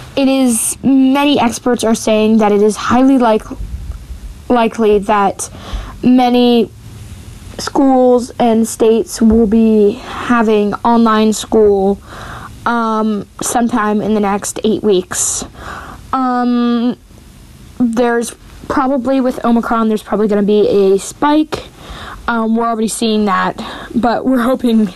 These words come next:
that <laughs> it'll start going down soon. Um, in kind of sad news, um, um, Betty White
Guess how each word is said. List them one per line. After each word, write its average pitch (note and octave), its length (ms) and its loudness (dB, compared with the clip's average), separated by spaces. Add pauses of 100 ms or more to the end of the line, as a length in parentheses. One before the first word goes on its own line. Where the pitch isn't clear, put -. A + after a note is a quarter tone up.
(480)
that B3+ 220 0
<laughs> B3 300 -2
it'll A3+ 260 0
start G3 320 -4
going F#3+ 220 2
down E3+ 520 -2 (600)
soon. - 580 -2 (760)
Um, A#3+ 680 -2 (600)
in A#3 340 2 (400)
kind C#4+ 240 0
of C4 100 2
sad G#3 360 0
news, G3+ 560 2
um, F#3+ 440 0 (600)
um, A3 360 -2 (300)
Betty B3 220 -2
White G3+ 360 0